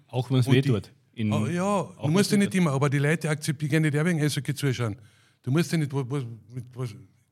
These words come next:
Speaker 2: sieben Imports, aber gute, keine Poppendeckel, gute Kanadier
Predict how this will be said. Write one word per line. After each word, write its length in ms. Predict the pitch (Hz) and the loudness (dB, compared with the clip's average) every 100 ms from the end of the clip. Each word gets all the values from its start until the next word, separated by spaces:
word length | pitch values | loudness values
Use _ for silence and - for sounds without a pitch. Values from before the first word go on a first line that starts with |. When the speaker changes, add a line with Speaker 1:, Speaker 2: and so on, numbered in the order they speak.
| _ _ _ _ _ _ - | _ _ _ _ _ _ -10
Speaker 2:
sieben 280 | - 185 | 0 2
Imports, 560 | 160 196 196 165 165 - - | 4 2 4 2 2 -2 -6
aber 320 | 127 127 117 - _ _ | -2 0 -2 -12 _ _
gute, 500 | - 135 147 160 170 - - _ _ | 0 2 4 4 2 0 -10 _ _
keine 220 | - 135 131 | -2 0 0
Poppendeckel, 680 | 131 131 151 151 139 170 - - _ _ _ - | 0 0 2 2 2 0 0 -6 _ _ _ -2
gute 320 | 165 160 156 | 0 0 -2
Kanadier 640 | 147 147 143 147 143 131 | 0 0 2 2 0 -2